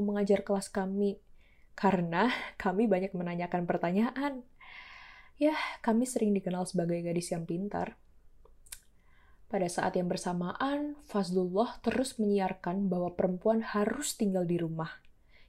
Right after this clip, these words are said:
hingga anak buahnya mulai meledakkan sekolah-sekolah.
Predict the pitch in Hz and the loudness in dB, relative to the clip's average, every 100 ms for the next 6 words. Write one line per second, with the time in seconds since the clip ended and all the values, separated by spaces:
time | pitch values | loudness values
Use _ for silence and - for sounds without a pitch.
0 | - 196 185 - 196 180 185 170 165 185 | 2 2 4 4 2 -2 -2 -2 0 0
1 | 226 226 196 190 185 185 175 175 - 247 | 0 2 2 0 0 0 2 0 2 2
2 | 240 - 190 180 - 220 240 233 - | 2 -2 -2 -4 -4 0 2 0 -4